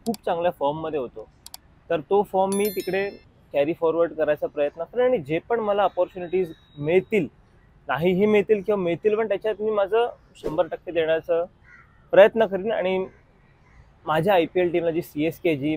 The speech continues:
माझ्या मनापासून खूप favorite आहे आधीपासून, तर जिंकवण्याचा प्रयत्न करेन. तर तिकडे जेव्हा मी कॅम्पमध्ये गेलो, तर काही गोष्टी अशा घडल्या की some, काही प्लेयर्सना injury झाली, काही available नव्हते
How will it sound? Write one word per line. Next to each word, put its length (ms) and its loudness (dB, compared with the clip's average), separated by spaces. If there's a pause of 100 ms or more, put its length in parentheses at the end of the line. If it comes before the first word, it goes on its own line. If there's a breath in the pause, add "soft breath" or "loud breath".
माझ्या 420 4 (920)
मनापासून 680 -4
खूप 140 -4 (840)
favorite 360 2
आहे 80 4
आधीपासून, 540 -4 (480)
तर 80 2
जिंकवण्याचा 560 2
प्रयत्न 460 0
करेन. 200 -16 (540)
तर 60 -2 (680)
तिकडे 280 8
जेव्हा 180 6
मी 200 0
कॅम्पमध्ये 680 0
गेलो, 340 2
तर 220 4
काही 220 4
गोष्टी 280 -2
अशा 240 -2
घडल्या 320 -2
की 300 -6 (400)
some, 240 -8
काही 180 -2
प्लेयर्सना 420 -2
injury 520 -8
झाली, 280 -8
काही 380 -4 (400 soft breath)
available 420 -2
नव्हते 680 -6